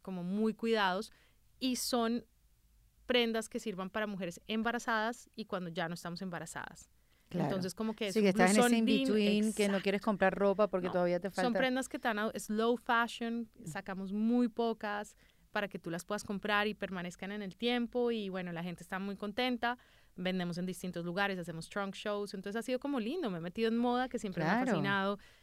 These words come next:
Speaker 1: en ciencia, que siempre me ha gustado, en el
Speaker 2: Tú has
Speaker 1: desarrollo.
Speaker 2: aprovechado la oportunidad que te da el punto geográfico donde estás también.
Speaker 1: Total, total.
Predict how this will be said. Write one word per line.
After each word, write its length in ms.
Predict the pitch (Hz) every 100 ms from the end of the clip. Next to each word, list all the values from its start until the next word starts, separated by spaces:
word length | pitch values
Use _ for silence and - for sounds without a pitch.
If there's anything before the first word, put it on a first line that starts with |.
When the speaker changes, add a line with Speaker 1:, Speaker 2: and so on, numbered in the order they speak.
| _
Speaker 1:
en 80 | 185
ciencia, 460 | 185 254 247 226 226
que 100 | 214
siempre 280 | 202 180 170
me 80 |
ha 20 | 170
gustado, 600 | 175 - 208 190 185 180
en 100 | 190
el 100 | 190
Speaker 2:
Tú 140 | 269 277
has 60 |
Speaker 1:
desarrollo. 200 | 311 247
Speaker 2:
aprovechado 720 | 302 226 - 214 214 233 269 -
la 180 | 214 208
oportunidad 480 | 202 185 190 180
que 120 | 170 226
te 100 | 240
da 320 | 175 175 - _ _ _ _
el 160 | 220
punto 260 | 185 208 202
geográfico 480 | 202 190 160 170 190
donde 180 | 170 143
estás 320 | - 196 -
también. 340 | - - -
Speaker 1:
Total, 380 | - 175 170 151 - _ -
total. 360 | - 170 165 151